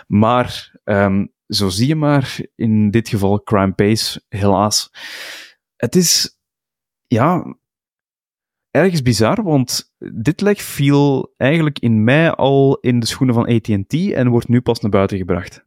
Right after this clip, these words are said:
Dus men is daar een tijdje mee bezig geweest en nu pas komt die informatie naar buiten. Eh, wat natuurlijk, ja, veel te laat is. Al die mensen,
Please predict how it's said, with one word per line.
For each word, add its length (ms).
Dus 440
men 200
is 120
daar 120
een 100
tijdje 280
mee 100
bezig 320
geweest 340
en 260
nu 120
pas 220
komt 180
die 100
informatie 440
naar 100
buiten. 400
Eh, 360
wat 140
natuurlijk, 360
ja, 280
veel 180
te 120
laat 260
is. 180
Al 120
die 120
mensen, 540